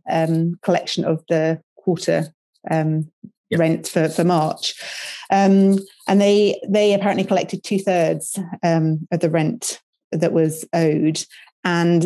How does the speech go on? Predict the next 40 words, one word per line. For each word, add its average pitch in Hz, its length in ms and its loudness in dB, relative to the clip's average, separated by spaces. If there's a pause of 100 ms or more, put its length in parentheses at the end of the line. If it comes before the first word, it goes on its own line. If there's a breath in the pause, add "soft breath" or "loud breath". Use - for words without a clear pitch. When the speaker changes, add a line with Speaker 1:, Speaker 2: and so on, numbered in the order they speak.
Speaker 1:
that - 220 -2
hasn't 214 380 0
really 202 300 4
moved 180 340 2
very 170 180 0
much - 540 -6
from, 170 540 0 (260)
you 185 80 -2
know, 165 100 2
from 175 140 0
the 170 60 2
start 175 320 0
of 170 40 -4
the 151 80 -2
pandemic 165 480 0
to, 165 320 0 (420 loud breath)
um, 165 380 2 (140)
to 190 100 -2
now. 165 300 2
So, 180 440 2 (720 loud breath)
yeah, 214 160 2
I 208 60 0
think, 240 280 0
uh, 202 100 2
the, 202 200 2 (200)
the, 208 80 2 (280)
the, 196 60 2
what 208 220 2
the 190 260 2 (240)
figure 202 220 2
that - 100 -2
jumped 196 220 0
out 175 180 -2
of 180 60 -4
me 190 140 2
was 175 120 0
retailers 190 460 0
and 180 100 0
hospitality 180 600 -2
businesses, 160 680 -2